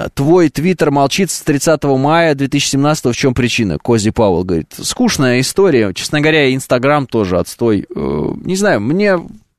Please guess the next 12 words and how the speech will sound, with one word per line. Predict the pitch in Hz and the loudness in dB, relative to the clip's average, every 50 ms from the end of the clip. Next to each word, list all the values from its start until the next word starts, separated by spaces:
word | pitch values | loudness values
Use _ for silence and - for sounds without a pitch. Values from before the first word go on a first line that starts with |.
| _ _ | _ _
не | - 165 170 180 180 | -14 -8 -4 -2 -2
очень | 170 - - 120 110 | -2 -2 -2 -4 -4
интересно | 107 95 117 101 95 95 - 87 - | -2 0 0 2 2 0 -2 -6 -6
в | |
соцсетях | - 110 98 - - - - 117 117 - | -4 -6 -6 -6 -6 -2 -2 0 0 0
в | - 87 | -2 -4
этих. | - - - - - - - - | -6 -6 -8 -10 -12 -14 -14 -8
Э, | - - - 101 98 98 98 95 95 95 95 95 95 95 92 - _ _ _ _ _ _ _ _ _ _ _ _ _ _ | -4 -2 0 0 0 2 2 2 2 0 2 0 0 0 -2 -4 _ _ _ _ _ _ _ _ _ _ _ _ _ _
если | - 117 120 110 - 113 107 92 - _ _ _ _ _ _ _ _ _ _ _ _ _ _ _ _ _ _ _ | -2 -2 -2 0 2 0 0 0 -2 _ _ _ _ _ _ _ _ _ _ _ _ _ _ _ _ _ _ _
откровенно | - 113 - 139 117 113 107 98 85 80 | -10 -6 -2 0 2 2 2 2 0 -2
вам | 78 76 78 78 82 | -4 -4 -4 -4 -4
ответить, | - - 131 135 131 - - - - | -2 -2 -2 -2 -2 -4 -10 -16 -18